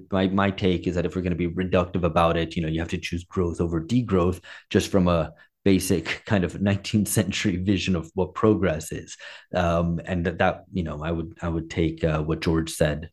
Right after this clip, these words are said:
Um, I would go along with what George said in terms of more energy equals more civilization, more civil, more energy underpins and underwrites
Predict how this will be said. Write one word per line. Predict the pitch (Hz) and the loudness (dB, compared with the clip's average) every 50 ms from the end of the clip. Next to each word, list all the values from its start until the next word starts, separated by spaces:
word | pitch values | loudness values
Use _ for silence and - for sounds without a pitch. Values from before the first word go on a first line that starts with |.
| _ _ | _ _
Um, | - 85 82 78 76 76 78 78 80 - | -2 -2 0 0 0 0 -2 -2 -4 -4
I | - 98 | -4 -6
would | 95 92 - | -6 -6 -2
go | - 87 85 | 0 0 2
along | 78 78 82 85 82 | 2 2 2 2 2
with | 78 78 - | 0 -2 -4
what | 98 90 78 | -4 -4 -2
George | - 85 78 73 - | 0 0 0 0 0
said | - - 85 80 | 2 2 2 2
in | 80 78 | 2 0
terms | 80 - 80 78 78 82 | 0 0 0 0 0 -2
of | 76 - - - - - - - - - | -6 -8 -10 -16 -16 -16 -16 -12 -2 4
more | 98 95 85 80 | 4 6 6 6
energy | 80 80 80 78 78 80 80 78 | 4 4 2 2 2 2 0 0
equals | 78 - - 82 80 - | 0 0 0 0 2 2
more | 87 85 82 | 2 2 2
civilization, | - - - 82 80 78 78 78 80 98 90 80 - 76 71 - - _ _ | 2 0 2 2 4 4 4 4 6 4 4 4 2 -2 -4 -6 -8 _ _
more | 85 82 80 | 0 2 2
civil, | 80 - 87 78 80 - - | 2 2 0 0 -2 -2 2
more | 98 95 95 92 90 85 | 4 6 6 6 6 6
energy | 87 87 87 85 82 - 82 | 4 4 4 2 2 2 2
underpins | 82 90 82 87 80 - - 98 92 87 82 - | 2 2 2 0 0 0 2 2 2 2 2 0
and | 85 82 | 0 2
underwrites | 87 90 87 87 82 85 90 92 92 82 78 - - | 2 0 0 0 0 2 2 2 2 0 -2 -6 -10